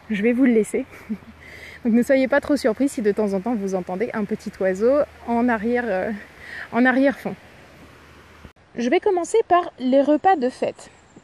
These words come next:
Euh, vous parlez un petit peu des repas de fête. Qu'est-ce qu'on entend derrière repas de fête ? Ce sont des repas qui sont faits, bah, comme leur nom l'indique, pour pouvoir, euh, pour pouvoir fêter, pour pouvoir célébrer. Ce sont des mets qui sont riches, des mets qui sont présents en abondance.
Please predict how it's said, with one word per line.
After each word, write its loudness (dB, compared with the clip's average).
Euh, -4
vous -8
parlez -4
un -2
petit -4
peu -4
des 2
repas -2
de -4
fête. -8
Qu'est-ce -2
qu'on -6
entend -4
derrière -2
repas 0
de -8
fête ? -10
Ce 0
sont 0
des 4
repas 4
qui 0
sont -2
faits, -2
bah, -2
comme 0
leur 2
nom 0
l'indique, -6
pour 0
pouvoir, 2
euh, 4
pour 0
pouvoir 0
fêter, -4
pour -4
pouvoir 0
célébrer. 0
Ce -2
sont 0
des 2
mets 0
qui -8
sont 0
riches, 0
des 0
mets 0
qui -6
sont -2
présents 0
en 0
abondance. 0